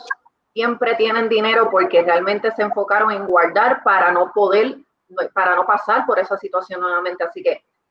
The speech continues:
el ahorrador puro se enfoca en proteger su dinero. Esa es la mentalidad del ahorrador, el, el purista, el ahor-, el ahorrador puro. El inversionista puro se enfoca en hacer crecer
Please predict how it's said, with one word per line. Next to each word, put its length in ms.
el 160
ahorrador 720
puro 440
se 120
enfoca 560
en 280
proteger 640
su 160
dinero. 360
Esa 220
es 60
la 120
mentalidad 500
del 160
ahorrador, 440
el, 180
el 200
purista, 540
el 80
ahor-, 220
el 120
ahorrador 400
puro. 300
El 140
inversionista 920
puro 400
se 180
enfoca 640
en 180
hacer 380
crecer 560